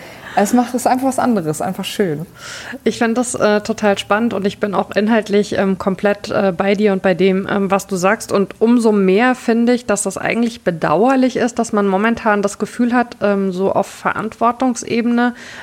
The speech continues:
Speaker 2: versucht man, den Fußball der Frauen dem der Männer fast so ein bisschen eins zu eins nachzubauen. Also wenn man jetzt sagt, man möchte eine Entwicklung, ähm, und man, man will da Dinge anschieben, dann wäre aber doch eigentlich der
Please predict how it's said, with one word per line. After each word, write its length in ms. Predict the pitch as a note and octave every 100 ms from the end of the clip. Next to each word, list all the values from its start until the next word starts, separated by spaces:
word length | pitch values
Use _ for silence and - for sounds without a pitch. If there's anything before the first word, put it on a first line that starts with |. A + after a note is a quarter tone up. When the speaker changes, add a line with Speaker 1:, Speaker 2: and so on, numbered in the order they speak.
| -
Speaker 2:
versucht 580 | - A#3 G3+ C#4 C#4+ C4+
man, 300 | B3+ B3+ A3
den 160 | A3
Fußball 760 | G#3+ - B3+ B3+ - A#3 A3+ A3
der 140 | G#3+
Frauen 580 | - F#3+ G3 A#3 B3 G#3
dem 320 | A3 A#3 A#3
der 140 | G#3
Männer 520 | G3+ G3 A#3 A#3+ A#3 A#3 - -
fast 260 | A#3 A3+
so 60 | A#3+
ein 60 |
bisschen 320 | A#3 A#3+ A#3 -
eins 260 | F3+ -
zu 120 | -
eins 400 | G#3 A3 G#3+ -
nachzubauen. 880 | F#3 G#3+ A3+ C4+ - F#3 E3+ E3+ E3
Also 320 | C3 F3 F3+
wenn 100 | F#3+
man 160 | G#3+ A3
jetzt 220 | G#3 G3+
sagt, 240 | G3+ G3+ G3+
man 180 | F#3
möchte 340 | F#3 A3+ - A3
eine 300 | G3+ G3 F#3
Entwicklung, 840 | F3+ - E3+ A3+ - C#4+ D4 D#4 - - - - -
ähm, 300 | G#3+ A3 G#3+
und 180 | G3+
man, 260 | - G3+ G3+
man 380 | G3 F#3+ F#3+ F#3
will 140 | A3
da 160 | A3 G#3+
Dinge 400 | G#3 G3+ G3+ -
anschieben, 720 | G#3 A#3 - B3 B3+ C4 -
dann 340 | G3 F#3+ G3+ F#3+
wäre 480 | - F3+ G#3 A3 B3
aber 220 | - G3+
doch 220 | G3 - -
eigentlich 640 | D#3+ G#3 A#3 A#3+ A#3+ -
der 300 | G3+ F#3+ F#3+